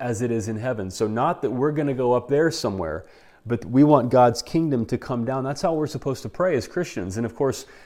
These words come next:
we, we want to live the way we pray. We want to live as an answer to our own prayers. And so it's not that, that we want to evacuate and go somewhere else. We want to bring heaven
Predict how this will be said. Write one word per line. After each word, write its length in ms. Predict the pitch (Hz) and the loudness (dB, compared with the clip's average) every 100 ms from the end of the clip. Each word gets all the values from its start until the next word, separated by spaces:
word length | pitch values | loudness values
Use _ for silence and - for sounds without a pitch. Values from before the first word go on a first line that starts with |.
| - | -18
we, 240 | - 131 127 | -2 0 0
we 300 | 123 131 139 | -2 2 4
want 300 | 143 151 135 | 6 4 2
to 100 | 143 | 0
live 500 | 120 135 196 151 113 | 2 6 6 6 2
the 80 | 120 | 2
way 180 | 120 | 2
we 140 | 113 113 | 2 0
pray. 320 | - 160 101 | -2 0 0
We 100 | 101 | 0
want 200 | 123 131 | -4 -4
to 80 | 127 | -4
live 400 | 113 135 160 120 | -2 2 2 2
as 140 | 110 | 2
an 100 | 113 | 0
answer 300 | 113 127 113 | -4 -6 -8
to 120 | 98 | -4
our 120 | 110 101 | -4 -4
own 120 | 98 | -6
prayers. 500 | - - 76 95 - - _ _ _ _ _ _ | -4 -4 -4 -8 -18 -20 _ _ _ _ _ _
And 120 | 117 110 | -10 -2
so 320 | 143 127 120 | 4 6 6
it's 180 | 123 143 | 2 0
not 180 | 175 170 | 0 0
that, 140 | 110 - 123 | -2 -6 -6
that 120 | 123 | -4
we 160 | 117 160 | 0 2
want 260 | 160 123 | 2 0
to 140 | - 110 | 0 -2
evacuate 760 | 101 127 202 - 117 85 85 | 2 2 2 0 -2 -2 -4
and 120 | 117 113 | -4 -2
go 120 | 123 | -2
somewhere 360 | - 113 104 | -2 -2 0
else. 440 | 123 156 101 - - - - - - _ _ - _ _ 98 | 2 2 2 -2 -12 -18 -20 -20 -20 _ _ -20 _ _ -14
We 160 | 92 143 | 2 6
want 240 | 185 139 - | 8 6 2
to 80 | |
bring 260 | 110 127 123 | 0 0 0
heaven 520 | 104 180 151 101 104 | 0 0 0 -4 -6